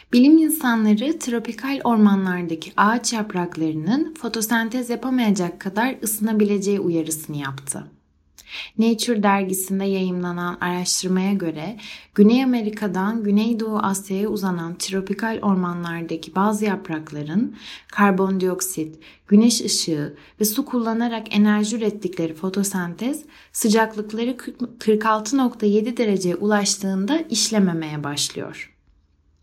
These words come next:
Bu sıcaklık yüksek gibi görünebilir ancak bilim insanları yaprakların havadan çok daha sıcak olabileceğini belirtiyor. C N N International'ın aktardığına göre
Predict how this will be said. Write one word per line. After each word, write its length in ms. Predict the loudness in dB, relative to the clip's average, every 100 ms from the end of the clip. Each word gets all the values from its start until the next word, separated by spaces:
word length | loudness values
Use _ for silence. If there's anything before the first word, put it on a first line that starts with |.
| _ -20 2
Bu 80 | 4
sıcaklık 760 | 4 2 4 2 0 -6 -6 -8
yüksek 400 | -4 -4 -4 0
gibi 180 | 0
görünebilir 720 | 2 2 4 2 2 0 -4 0
ancak 460 | 4 4 2 0
bilim 220 | 0 4 4
insanları 560 | 2 -2 -2 -2 -2
yaprakların 880 | -2 -2 -2 -4 -4 -4 -2 -2 -4 -10 -20 2
havadan 500 | 4 4 2 0 0
çok 280 | -2 -2
daha 140 | -4 -4
sıcak 380 | -4 -4 -4 0
olabileceğini 880 | 2 2 2 2 0 0 -2 -6 -6
belirtiyor. 800 | -4 -4 -6 -10 -8 -10 -12 -20 _ _ _ _ _ _ _ -20 -18 -20 _
C 280 | 0 2 4
N 140 | 2
N 60 | 0
International'ın 1040 | -4 -4 -4 -2 -2 -2 0 2 2 0 -2
aktardığına 760 | -4 -4 -6 -4 -2 0 0
göre 500 | -2 -4 -6 -8 -10